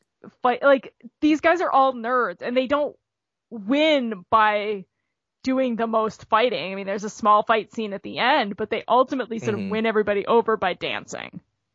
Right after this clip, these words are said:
Speaker 2: Exactly.
Speaker 1: So
Speaker 2: Yeah.
Speaker 1: it's a great film about the rejection of toxic masculinity. So I don't understand why the soundtrack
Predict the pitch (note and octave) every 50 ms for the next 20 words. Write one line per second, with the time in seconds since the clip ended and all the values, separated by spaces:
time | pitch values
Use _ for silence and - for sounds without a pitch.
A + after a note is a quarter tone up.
0 | _ _ _ _ _ - F3 F3 D#3+ A#3+ A#3 F#3+ C3+ - - - A1 A1 - -
1 | A#3+ A3+ F#3 - - - E4 D#4 - - C#4+ D#4+ F#4 G4 - - _ - D4+ C4+
2 | C4+ C4+ C4 A#3+ A#3 - A3 G#3 G#3+ G#3+ A3+ A3 A#3 G#3+ - A3 F#3+ A3+ - -
3 | C4 B3+ A#3 G#3 - - G#3+ A3 A3 G#3+ - - B3 - - A3 G#3+ G#3+ A3 -
4 | - A3+ G#3 G3+ G3+ G3 G#3+ A#3+ B3 D#4 D#4+ E4 F4 - _ _ - - _ -
5 | - - - _ _ _ - - - - C4 B3+ A#3+ A#3 A#3 A3+ - - - -
6 | A#3 A#3 B3 C4 C4+ C4+ - C4+ C4 B3+ A#3+ - - B3 A#3 A3+ A3 A3+ A3 G#3
7 | A3+ A3 - A#3+ A3+ G#3+ A3 G#3 A#3 G#3+ G3+ G3+ G3